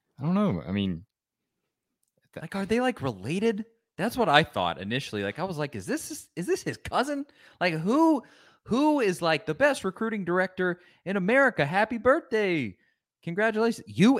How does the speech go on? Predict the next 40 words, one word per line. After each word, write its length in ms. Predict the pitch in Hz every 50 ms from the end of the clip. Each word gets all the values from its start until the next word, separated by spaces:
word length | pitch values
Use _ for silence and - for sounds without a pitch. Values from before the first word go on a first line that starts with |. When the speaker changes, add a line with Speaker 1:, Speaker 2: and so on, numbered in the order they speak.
| -
Speaker 2:
and 280 | - 214 262 311 320 262
your 120 | 196 190
mom 580 | 143 143 135 139 143 151 165 180 214 247 269 269
both 240 | 254 277 277 262 269
post 300 | - 240 269 269 262 -
that? 140 | 269 285 _
That's 200 | - - - -
so 500 | - - - - - 156 170 185 196 185 147
weird, 400 | - 107 131 156 170 113 - -
dude. 260 | - 71 71 76 85 - _ _ _ _ _ _ _ _ _ _ _ _ _ _ _ _ -
I, 100 | 170 185
t-, 240 | - _ - - - _ _ _ _ _ _ _ _ -
I, 100 | - 214
like, 280 | 214 220 - - -
Speaker 1:
I 800 | - - _ _ _ _ _ _ _ _ _ _ _ - 143 214
think 20 | 160 170 -
Speaker 2:
recruits 160 | 392 427 - 208
Speaker 1:
there's 80 | -
Speaker 2:
do 80 | - -
Speaker 1:
a 40 | 202
Speaker 2:
weird 220 | 165 185 165 151
Speaker 1:
chance. 120 | 233 302
Speaker 2:
stuff. 360 | 330 208 135 120 104 90 - - 110
Speaker 1:
There 100 | 117 170 202
Speaker 2:
This 80 | 214
Speaker 1:
has 80 | 247 254
to 40 | 294
Speaker 2:
is, 60 | 302 254
Speaker 1:
be 40 | 349
a 40 | 208
Speaker 2:
like, 120 | 175 156
Speaker 1:
ch-, 20 | 127
Speaker 2:
out 160 | 113 113 - - -
there. 240 | - 117 - - _ _ _ _ _ _ -
Speaker 1:
there 100 | 190 202
has 280 | 202 - 180 226 - -
to 80 | -
be 160 | 196 156 98 95
a 40 |
chance. 560 | - - - - 95 80 76 76 - - -